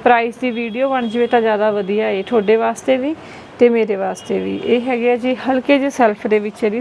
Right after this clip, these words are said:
ਸਲਵਾਰ, ਕਲਰ ਡਿਜ਼ਾਈਨ ਬਹੁਤ ਪਿਆਰਾ। ਇਹਦੇ ਵਿੱਚ ਦੋ ਸੂਟ ਮਿਲ ਜਾਣਗੇ। ਨੈਕਸਟ ਡਿਜ਼ਾਈਨ ਦਿਖਾਉਂਦੇ ਹਾਂ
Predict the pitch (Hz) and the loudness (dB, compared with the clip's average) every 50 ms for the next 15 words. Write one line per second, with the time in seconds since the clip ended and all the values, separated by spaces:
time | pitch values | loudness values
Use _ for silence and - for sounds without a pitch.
0 | 247 - 254 226 202 190 196 202 214 254 302 - - - - - - - - - | -4 -2 -2 0 0 0 0 0 0 -2 -4 -6 -14 -20 -16 -14 -12 -10 -10 -10
1 | - - - - - 698 - - - - - - - - - - - 240 233 226 | -10 -10 -10 -12 -10 -12 -12 -12 -12 -12 -12 -12 -14 -16 -6 0 2 2 2 2
2 | 233 233 220 240 226 240 226 226 226 226 220 208 214 220 226 220 - - 262 254 | 0 -2 -2 -4 -4 -4 -4 -4 -6 -6 -4 -2 -2 -2 -2 -4 0 2 4 4
3 | 262 269 302 330 - - - - - - - - - - - - - - - - | 4 2 -2 -6 -8 -14 -18 -20 -20 -20 -20 -20 -20 -20 -20 -20 -20 -20 -20 -20
4 | - - - - - - - - - - - 226 240 208 262 269 277 - 294 240 | -20 -20 -20 -20 -20 -20 -20 -14 -10 -4 0 0 0 0 0 -2 -2 -2 -2 2
5 | 226 233 220 220 220 - 233 208 214 208 202 196 185 185 220 226 233 247 247 262 | 4 4 4 4 2 0 -2 0 0 -2 -2 -4 -4 -2 -2 0 0 0 -2 -4
6 | 269 262 - - - - - - - - - - - - - - - - - - | -4 -6 -8 -16 -20 -20 -20 -20 -20 -20 -20 -20 -20 -20 -20 -20 -20 -20 -20 -20
7 | - - - - - - - - - - - - - - - - - - - - | -20 -20 -20 -20 -20 -20 -20 -20 -20 -20 -20 -20 -20 -18 -16 -16 -16 -16 -18 -20
8 | - - - - - - - - - - - - - - - - - - - - | -20 -16 -16 -16 -16 -16 -18 -20 -20 -20 -20 -20 -20 -20 -20 -20 -20 -20 -20 -18
9 | - - 208 214 220 214 - - 240 233 220 240 214 220 208 202 202 208 208 214 | -8 -4 -2 -2 -2 -2 -2 0 0 2 2 0 -2 0 -4 -2 -4 -4 -6 -6
10 | 202 208 233 214 208 202 202 214 254 | -4 -4 -2 -2 -2 -2 -2 -4 -4